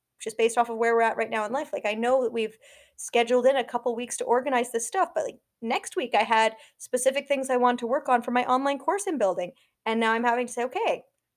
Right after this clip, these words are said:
that's probably not gonna happen." Is it the end of the world? No. Does it mean it kind of is sad because certain things I'm gonna have to then adjust my, my line, my timelines and when it, things go out?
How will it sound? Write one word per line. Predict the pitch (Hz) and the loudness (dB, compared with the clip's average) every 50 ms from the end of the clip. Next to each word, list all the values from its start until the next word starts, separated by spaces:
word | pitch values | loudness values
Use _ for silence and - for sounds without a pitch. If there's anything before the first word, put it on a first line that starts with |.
| _ | _
that's | - 208 226 285 - - - | 0 2 2 2 2 -4 -14
probably | - - 247 233 262 247 294 247 285 277 | -4 2 4 4 6 6 4 0 0 0
not | 262 277 269 262 | 0 0 0 0
gonna | 269 262 254 | -2 -4 -2
happen." | 247 285 349 359 - - - - _ _ _ _ - | -2 -2 -4 -4 -6 -8 -12 -12 _ _ _ _ -4
Is | - 240 220 | -2 -2 -2
it | 240 240 | -2 -2
the | 262 247 | 0 0
end | 240 233 | 0 0
of | 233 | 0
the | 226 | -4
world? | 214 202 202 208 269 311 - _ _ _ _ _ _ _ _ _ _ _ _ _ | -2 -2 -2 -2 -2 -6 -8 _ _ _ _ _ _ _ _ _ _ _ _ _
No. | - 214 254 302 277 262 349 - _ - | -4 -2 0 2 2 0 -2 -4 _ -2
Does | - 285 254 | 0 2 2
it | 262 | 2
mean | 240 262 247 | 2 2 2
it | - - | 0 0
kind | - 254 247 247 | -2 0 0 0
of | 226 | -2
is | 220 - - | -4 -4 -4
sad | - 196 202 233 339 339 | -2 2 4 4 2 2
because | 233 240 - 233 226 - - - | -2 -4 -6 -6 -8 -8 -10 -6
certain | - 233 - 196 226 | -4 -4 -4 -4 -6
things | 220 233 220 214 | -6 -6 -6 -6
I'm | 226 214 | -6 -6
gonna | 208 208 | -6 -6
have | 214 208 - | -8 -8 -8
to | - | -8
then | 196 202 196 | -6 -6 -6
adjust | 190 175 - 190 196 196 - | -6 -4 -2 -4 -4 -4 -4
my, | - 196 190 190 196 - _ _ _ - | -4 -4 -4 -4 -6 -10 _ _ _ -8
my | 202 196 196 196 | -6 -4 -4 -2
line, | 190 185 185 185 185 202 214 247 247 | -2 -4 -4 -4 -6 -6 -6 -6 -4
my | 214 208 | -4 -6
timelines | 202 - - 208 196 202 214 220 226 247 269 254 | -6 -6 -6 -6 -6 -4 -4 -4 -6 -6 -6 -6
and | 247 208 | -8 -8
when | 202 202 196 | -8 -8 -10
it, | 190 _ _ - | -12 _ _ -10
things | 220 220 220 | -10 -10 -8
go | - 262 285 | -4 -4 -4
out? | 302 | -4